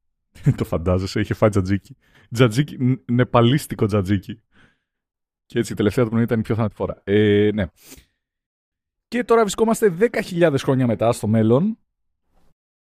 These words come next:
όπου ουσιαστικά ο αυτοκράτορας είναι ένα rotting corpse πάνω σε ένα πράγμα το οποίο λέγεται The Golden Throne, το οποίο χρειάζεται κάθε μέρα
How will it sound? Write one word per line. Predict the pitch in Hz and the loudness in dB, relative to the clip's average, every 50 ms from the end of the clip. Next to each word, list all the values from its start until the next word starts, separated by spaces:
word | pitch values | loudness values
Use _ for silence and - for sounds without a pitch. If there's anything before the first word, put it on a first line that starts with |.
| _ _ _ _ _ _ _ _ _ | _ _ _ _ _ _ _ _ _
όπου | - 151 139 131 - 147 | 0 0 0 0 -2 -4
ουσιαστικά | 143 135 - - 147 131 - - - 135 123 127 165 180 196 202 196 - | -4 -4 -4 -4 -4 -4 -4 -6 -10 -14 -8 -4 -2 0 0 0 -2 -4
ο | - 127 131 | -2 0 0
αυτοκράτορας | 131 - 143 117 160 160 170 165 160 143 123 113 107 - - - | 0 0 -2 -2 0 0 0 2 2 0 0 0 0 -4 -8 -8
είναι | 135 143 156 156 143 127 117 110 98 85 87 90 - _ _ _ _ _ _ _ _ _ _ _ | -4 -2 0 2 2 2 2 2 0 0 -4 -6 -10 _ _ _ _ _ _ _ _ _ _ _
ένα | - 131 147 143 135 131 | -4 0 2 2 4 4
rotting | 139 135 - 143 120 110 - - - _ | 2 0 0 -4 -6 -6 -8 -12 -18 _
corpse | - 117 113 120 139 175 - - - - _ | 0 2 4 4 2 0 -4 -8 -12 -12 _
πάνω | - 143 147 147 139 | -4 -2 -2 -2 -4
σε | 143 143 | -4 -6
ένα | 135 131 | -6 -2
πράγμα | 139 143 139 143 143 | 0 0 0 0 0
το | 131 135 | -2 -2
οποίο | 120 - 139 139 | -4 -2 0 0
λέγεται | 135 139 120 123 - 127 107 | 2 2 0 0 -2 -2 0
The | 113 107 104 | -2 -2 0
Golden | 123 135 143 123 117 101 95 - | 2 2 2 2 0 -4 -4 -4
Throne, | - 107 104 104 104 110 117 139 180 185 - _ _ _ _ _ _ _ _ _ _ _ _ _ _ _ _ _ _ _ _ _ | -4 0 0 0 2 0 -2 -2 -4 -8 -12 _ _ _ _ _ _ _ _ _ _ _ _ _ _ _ _ _ _ _ _ _
το | - 131 127 | 0 0 0
οποίο | 123 - _ - 170 175 160 | 0 -2 _ -4 0 2 2
χρειάζεται | 143 - - 135 147 156 147 143 120 - | 2 0 0 0 2 2 2 0 -4 -4
κάθε | 110 - 151 147 - 156 | -4 -4 -4 -2 0 0
μέρα | 143 139 143 139 131 120 101 90 - - _ | 2 2 4 4 4 4 2 0 -2 -6 _